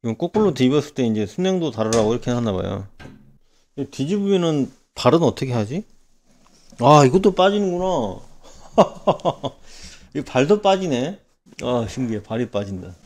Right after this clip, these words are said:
발을 빼가지고 위에다 붙이면 뒤집어지는구나. 여기는 좁아지고 여기는 넓어지고 그런, 그런 것 같아요. 아, 근데 아쉽다. 이 선도 흰색으로 좀 해주지.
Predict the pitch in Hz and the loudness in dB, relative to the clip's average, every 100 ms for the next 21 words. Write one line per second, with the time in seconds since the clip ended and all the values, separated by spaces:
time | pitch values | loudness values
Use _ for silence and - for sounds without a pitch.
0 | - 117 139 147 190 196 196 160 127 160 | -10 -2 -2 0 0 2 2 2 0 0
1 | 170 139 107 139 120 101 110 110 113 101 | 0 -2 -2 -4 -2 -2 -4 -2 -4 -4
2 | 98 - 123 107 98 98 - _ _ _ | -6 -6 -8 -8 -14 -18 -20 _ _ _
3 | - 123 180 214 202 208 220 220 196 190 | -4 0 2 2 2 2 4 4 2 2
4 | 196 143 202 175 131 143 135 127 104 117 | 4 4 4 4 4 4 2 0 0 -2
5 | 104 113 117 110 101 101 90 98 _ _ | -4 -4 -2 -2 -4 -8 -16 -18 _ _
6 | _ - - - - - 120 110 - - | _ -20 -20 -16 -14 -6 -2 -2 -2 -4
7 | 113 113 101 107 - 240 254 262 202 240 | -2 -2 -4 -6 0 4 4 4 2 2
8 | 254 277 240 185 160 233 269 214 143 127 | 2 4 2 2 2 4 2 0 0 2
9 | 131 117 90 | 2 0 -2